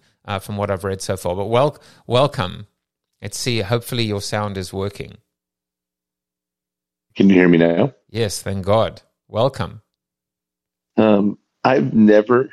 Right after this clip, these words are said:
Speaker 2: heard my book read to me, and you make it sound so much better than I read it or thought I wr-, wrote it, to be honest with you.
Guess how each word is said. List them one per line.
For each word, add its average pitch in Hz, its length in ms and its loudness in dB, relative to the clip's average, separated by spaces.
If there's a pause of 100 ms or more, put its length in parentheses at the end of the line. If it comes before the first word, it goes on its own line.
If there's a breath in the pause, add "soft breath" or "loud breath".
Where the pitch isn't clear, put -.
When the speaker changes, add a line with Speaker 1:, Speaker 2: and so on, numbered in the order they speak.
Speaker 2:
heard 95 320 0
my 87 120 2
book 80 280 -6
read 73 220 -2
to 80 120 -16
me, 80 220 -8 (640)
and 101 200 4
you 110 100 8
make 113 220 4
it 110 160 0
sound 98 360 2
so 110 180 2
much 110 260 0
better 101 240 4
than 95 160 -6
I 87 100 -6
read 92 280 2
it 120 160 0
or 87 220 4
thought 87 340 0
I 80 60 4
wr-, 71 420 0
wrote 92 260 4
it, 76 380 -4
to - 100 -20
be 64 100 -8
honest 65 280 -8
with - 160 -20
you. 69 240 -2